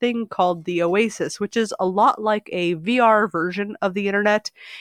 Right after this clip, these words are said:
You log in using a headset and gla-, ha-, like, haptic gloves,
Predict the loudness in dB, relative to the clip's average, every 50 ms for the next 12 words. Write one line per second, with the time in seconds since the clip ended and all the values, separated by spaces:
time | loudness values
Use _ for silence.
0 | -14 -6 -4 -2 -2 -2 2 4 4 6 4 4 2 0 0 0 -2 -4 -4 -4
1 | -4 -2 -4 -4 -4 -6 -4 -2 -4 -4 -4 -4 -2 0 0 0 0 -2 -4 -6
2 | -6 -4 -4 -4 -4 -2 0 0 0 0 -2 -8 -6 -4 -4 -6 -4 -6 -8 _
3 | -6 -4 -2 -2 -2 -2 -4 -8 -12